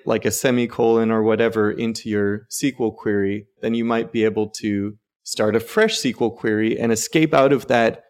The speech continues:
box that you were put in, where it's like, "This box is for find user by username." The us-, the user gets to provide their username, but you break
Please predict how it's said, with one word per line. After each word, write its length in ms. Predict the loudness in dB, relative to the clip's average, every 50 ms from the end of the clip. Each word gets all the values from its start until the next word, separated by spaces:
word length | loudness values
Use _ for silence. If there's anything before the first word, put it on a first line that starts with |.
| -16
box 520 | -12 -4 2 2 4 4 4 0 -2 -8 -6
that 180 | -4 -2 -2
you 100 | 0 0
were 100 | 0 -2
put 260 | -2 -2 -2 -2 0 0
in, 180 | 0 0 0
where 120 | 0 0 0
it's 160 | -2 -2 -2
like, 300 | -2 -2 -2 -2 -6 _ _ _ _ _ _ _ -4
"This 160 | -4 -4 -2
box 440 | -2 -2 0 0 0 -2 -6 -10 -6
is 140 | -6 -6 -6
for 560 | -6 -4 0 2 4 4 4 4 2 0 -2 -6 _ _ _ _ _ _ _
find 580 | _ -6 -2 -2 0 0 0 -2 -2 -4 -8 -12 _ -12
user 460 | -4 -2 0 0 0 2 0 0 0
by 520 | 2 2 2 2 4 2 2 2 0 -4 -8 _ _ _ _ _ _ _ -14 -6
username." 640 | -2 0 0 2 2 4 4 4 4 2 0 0 0
The 80 | -2 0
us-, 280 | 2 2 0 0 -2 -8
the 220 | -12 -6 -4 -2
user 240 | 0 0 0 0 -2
gets 220 | -2 -2 -4 -4 -4
to 140 | -10 -8
provide 420 | -6 -6 -4 0 0 0 0 0 0
their 160 | 0 0 0
username, 640 | 0 -2 -4 -2 0 0 0 0 0 -2 -4 -6 -10 _ _
but 120 | -2 0 0
you 80 | 2
break 280 | 4 4 4 4 2